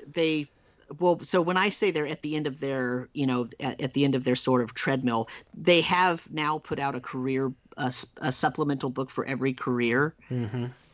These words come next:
Speaker 1: And each core book has, like, six careers in it, right? So they've put out a supplemental book for every,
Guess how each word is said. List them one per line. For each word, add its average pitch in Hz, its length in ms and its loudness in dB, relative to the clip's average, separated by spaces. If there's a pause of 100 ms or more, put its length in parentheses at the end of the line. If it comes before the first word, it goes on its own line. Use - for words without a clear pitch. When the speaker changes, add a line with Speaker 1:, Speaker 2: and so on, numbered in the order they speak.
(200)
Speaker 1:
And 143 140 2
each 151 280 4
core 156 260 2
book 131 240 -4
has, 123 340 -8
like, 110 180 -8
six - 280 -6
careers 117 480 -4
in 104 100 -4
it, 85 180 -8
right? 110 380 -2
So 127 160 4
they've 127 180 6
put 151 140 4
out 131 140 4
a 117 40 -6
supplemental 131 420 2
book 123 140 -4
for - 200 -8
every, 139 340 0